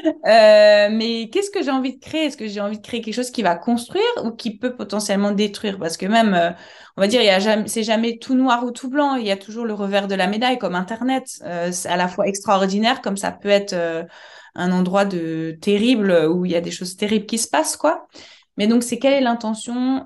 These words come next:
et dans, dans le projet que je veux créer et que je veux apporter au monde. Euh, ça, c'est la première chose. Euh, ensuite, c'est de suivre son intuition. Euh, parce qu'on a beau, euh,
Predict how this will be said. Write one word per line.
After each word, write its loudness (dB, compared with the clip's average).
et -4
dans, -4
dans -4
le -2
projet 0
que -2
je -6
veux -4
créer 0
et -6
que -6
je -4
veux 0
apporter -4
au 2
monde. 0
Euh, 0
ça, -6
c'est -6
la -2
première -2
chose. -8
Euh, -6
ensuite, -4
c'est -6
de -4
suivre -8
son -4
intuition. -6
Euh, -8
parce -4
qu'on -4
a 2
beau, 0
euh, 0